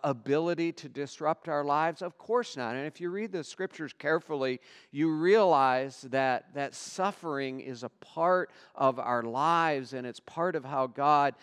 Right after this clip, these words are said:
uh, means to shape us and mold us and make us more into his image. But ultimately, the message of the scriptures is that Jesus has triumphed. He is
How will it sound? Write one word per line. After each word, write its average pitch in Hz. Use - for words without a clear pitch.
uh, 127
means 160
to 131
shape 180
us 123
and 117
mold 147
us 120
and 123
make 165
us -
more 143
into 139
his 120
image. 147
But 180
ultimately, 123
the 123
message 147
of 123
the 113
scriptures 104
is 104
that 110
Jesus 151
has 113
triumphed. 92
He 214
is 196